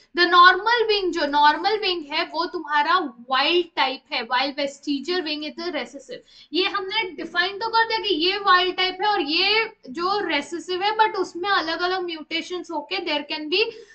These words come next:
number of alternate expressions that can be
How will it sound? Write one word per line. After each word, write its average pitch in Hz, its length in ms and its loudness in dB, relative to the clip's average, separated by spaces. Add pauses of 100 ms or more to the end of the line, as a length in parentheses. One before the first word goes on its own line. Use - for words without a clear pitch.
(200)
number 370 540 4
of 440 320 6
alternate 330 720 -2
expressions 311 840 -6 (120)
that 247 280 -6
can 240 240 -8
be 359 100 2